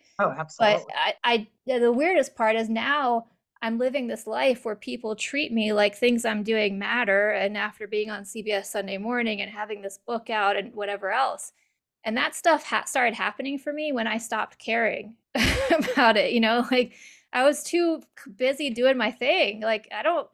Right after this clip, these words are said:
Speaker 2: I don't care what people think of me anymore.
Speaker 1: 'Cause you, you're passionate about yourself, about what you're doing, and you're living
Speaker 2: Yeah.
Speaker 1: in alignment with your values. Somebody said that to me the other day.
Speaker 2: Oh, yeah,
Speaker 1: <laughs>
Speaker 2: that's really important. Um,
Speaker 1: That would
Speaker 2: and,
Speaker 1: be
Speaker 2: and that, that resonates with people.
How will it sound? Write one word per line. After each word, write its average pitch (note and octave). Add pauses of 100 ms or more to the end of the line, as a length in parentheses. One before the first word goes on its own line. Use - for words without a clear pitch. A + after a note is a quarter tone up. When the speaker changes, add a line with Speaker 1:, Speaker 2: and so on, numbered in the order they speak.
(320)
Speaker 2:
I C#4
don't D4
care D4+
what A3
people G3+
think G3
of F#3
me G3
anymore. G3
Speaker 1:
'Cause A3+
you, F#3+
you're F#3+
passionate A3+
about E3+
yourself, D#3
about F#3
what F#3
you're F3+
doing, E3
and D#3+
you're D#3+
living F#3
Speaker 2:
Yeah. F3
Speaker 1:
in E3
alignment E3
with D3+
your D#3
values. C#3+
Somebody D#3
said D3+
that C#3
to -
me C#3+
the C#3+
other C#3+
day. C#3+ (800)
Speaker 2:
Oh, C#4
yeah, A#3
Speaker 1:
<laughs> -
Speaker 2:
that's A#3+
really C#4
important. A#3+
Um, G#3+ (200)
Speaker 1:
That D#3
would D#3+
Speaker 2:
and, -
Speaker 1:
be A#3+
Speaker 2:
and B3
that, C#4
that B3
resonates A3+
with G3+
people. -